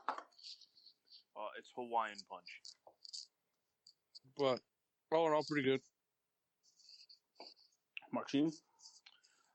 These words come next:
Speaker 1: Uh, Guinness is, you know, pretty well enjoyed by pretty much everyone on our show.
Speaker 2: False.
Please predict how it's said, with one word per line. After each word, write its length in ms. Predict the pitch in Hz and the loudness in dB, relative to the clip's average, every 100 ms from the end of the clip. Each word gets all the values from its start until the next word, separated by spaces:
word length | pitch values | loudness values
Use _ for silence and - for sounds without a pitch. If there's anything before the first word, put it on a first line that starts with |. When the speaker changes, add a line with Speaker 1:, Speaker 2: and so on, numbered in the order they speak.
| - | -4
Speaker 1:
Uh, 400 | 165 185 202 202 180 - - _ 131 127 | 2 4 4 2 -4 -16 -20 _ -18 -10
Guinness 300 | 202 262 240 - 233 | -8 -8 -12 -12 -14
is, 80 | 214 - | -14 -12
you 100 | 190 | -4
know, 260 | 190 175 196 _ _ _ _ _ _ - | 0 0 -2 _ _ _ _ _ _ -6
pretty 240 | 226 247 | -6 -6
well 320 | 175 180 185 | 0 2 4
enjoyed 480 | 175 147 170 170 165 | 2 0 2 2 0
by 140 | 143 131 - | -2 -2 -4
pretty 160 | 180 | -6
much 160 | 160 135 - | -4 -6 -6
everyone 340 | 143 151 139 | -8 -6 -4
on 120 | 131 | -4
our 200 | 120 117 107 - | -2 -6 -8 -8
show. 280 | 110 101 120 _ _ _ - - | -8 -8 -10 _ _ _ -20 -4
Speaker 2:
False. 380 | - 151 143 131 | 4 6 4 2